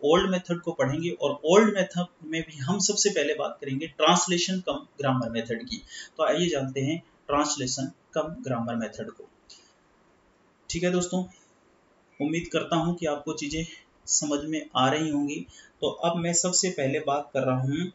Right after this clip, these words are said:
ट्रांसलेशन कम ग्रामर मेथड की। ट्रांसलेशन कम ग्रामर मेथड,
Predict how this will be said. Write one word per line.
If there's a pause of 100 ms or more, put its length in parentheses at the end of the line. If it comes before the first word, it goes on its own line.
(520)
ट्रांसलेशन
कम
ग्रामर
मेथड
की। (2250)
ट्रांसलेशन (3250)
कम (1800)
ग्रामर
मेथड,